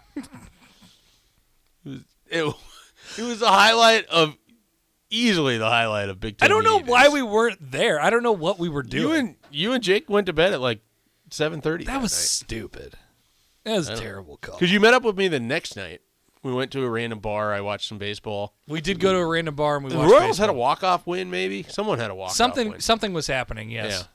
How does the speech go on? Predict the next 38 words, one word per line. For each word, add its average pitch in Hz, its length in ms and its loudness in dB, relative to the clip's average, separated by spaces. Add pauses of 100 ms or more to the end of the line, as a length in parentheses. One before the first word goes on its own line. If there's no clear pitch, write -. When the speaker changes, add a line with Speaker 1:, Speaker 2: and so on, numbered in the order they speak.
(120)
Speaker 2:
Yeah. 202 100 -10
Speaker 1:
The, 247 160 -6
uh, 294 60 -2
that 285 160 0
Speaker 2:
It 233 40 4
wa-, 277 260 -2 (240)
it 240 80 -4
was 254 220 -2
a 226 100 4
bar 226 360 6
where, 190 440 6
like, 139 380 2 (200)
the 156 100 0
three 202 300 0
of 180 100 4
us, 170 240 4
I 165 80 4
think, 156 260 -2
all 143 300 6
were 139 160 2
very 131 380 4
much 135 260 0
out 127 160 0
of 113 100 -8
place 120 380 -4
Speaker 1:
Yes. 165 200 -2
Speaker 2:
because 131 240 0
we 131 160 -2
were 143 120 4
the 135 100 -2
only 143 260 2
ones 165 240 0
watching 139 400 0
the 120 60 -8
baseball 120 500 -4
on 113 100 -4
the 107 60 -10
television. 101 640 -8